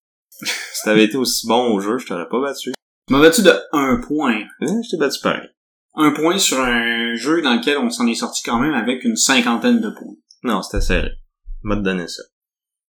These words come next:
Speaker 1: C'est ça, le jeu est, c'est tout petit, là, c'est une petite boîte, euh, c'est un Kickstarter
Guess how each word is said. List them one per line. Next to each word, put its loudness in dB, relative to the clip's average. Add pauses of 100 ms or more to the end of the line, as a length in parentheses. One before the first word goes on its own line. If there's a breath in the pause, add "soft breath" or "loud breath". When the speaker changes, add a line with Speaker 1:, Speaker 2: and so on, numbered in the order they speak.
Speaker 1:
C'est -2
ça, 8
le 4
jeu 4
est, 4 (200)
c'est -10
tout -8
petit, 0
là, 0
c'est -4
une -4
petite -8
boîte, 0
euh, -2
c'est -10
un -10
Kickstarter -2